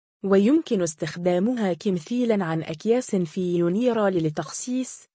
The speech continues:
وهي متوفرة في العديد من العطارات، ولا بد من اختيار النوع الأفضل لضمان المفعول.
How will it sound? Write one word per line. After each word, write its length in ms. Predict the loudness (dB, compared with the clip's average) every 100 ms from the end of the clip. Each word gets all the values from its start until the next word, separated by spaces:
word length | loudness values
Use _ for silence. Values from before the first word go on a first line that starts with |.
| _
وهي 380 | 0 4 6 6
متوفرة 960 | 4 2 4 2 0 -4 0 0 0 -2
في 160 | 0 -2
العديد 540 | -2 -2 -2 -2 0
من 220 | 0 0
العطارات، 920 | 0 0 -2 2 4 4 4 0 0
ولا 360 | 2 4 6 4
بد 300 | 4 2 2
من 220 | 2 0
اختيار 640 | -2 -6 -2 2 4 4
النوع 480 | 2 2 2 2 0
الأفضل 680 | -2 -4 -6 0 2 2 0
لضمان 500 | 0 0 2 0 2
المفعول. 800 | 2 2 2 0 -2 0 0 -2